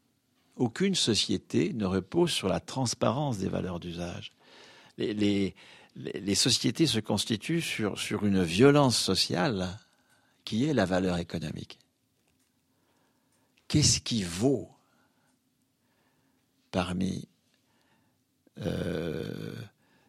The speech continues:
les valeurs d'usage ? Qu'est-ce qui vaut parmi les valeurs d'usage ? Et ça,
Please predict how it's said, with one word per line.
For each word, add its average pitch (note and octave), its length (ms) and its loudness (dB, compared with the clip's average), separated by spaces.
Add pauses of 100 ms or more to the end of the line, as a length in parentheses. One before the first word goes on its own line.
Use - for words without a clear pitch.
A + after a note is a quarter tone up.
les F2 120 2
valeurs E2 360 2
d'usage ? D#2+ 600 -2 (640)
Qu'est-ce - 240 2
qui - 160 -10
vaut E2 340 -4 (180)
parmi E2+ 260 -8
les D#2 120 -6
valeurs E2+ 280 -8
d'usage ? - 540 -12
Et F#2 80 0
ça, - 340 4